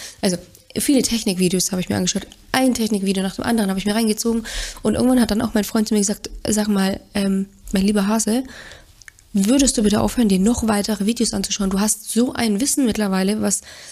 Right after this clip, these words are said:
also ich konnte jedem perfekt erzählen, wie er jetzt irgendwas fahren muss, ja. Aber sind wir mal ehrlich,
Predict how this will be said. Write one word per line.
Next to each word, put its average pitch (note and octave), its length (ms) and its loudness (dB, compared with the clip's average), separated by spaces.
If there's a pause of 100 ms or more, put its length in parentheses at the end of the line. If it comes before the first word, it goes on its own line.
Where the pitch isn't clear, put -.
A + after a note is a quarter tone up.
(140)
also - 160 -2
ich - 180 -4
konnte F#3 280 0
jedem F#3+ 340 2
perfekt G3 440 -2
erzählen, F#3 420 0
wie G3 80 4
er F#3+ 80 2
jetzt - 320 -4 (320)
irgendwas F#3+ 260 -2
fahren C4 240 2
muss, F3+ 200 0
ja. G3+ 160 0 (680)
Aber F3+ 320 2 (200)
sind G3 180 0
wir F3+ 60 4
mal F#3 80 0
ehrlich, C4+ 300 2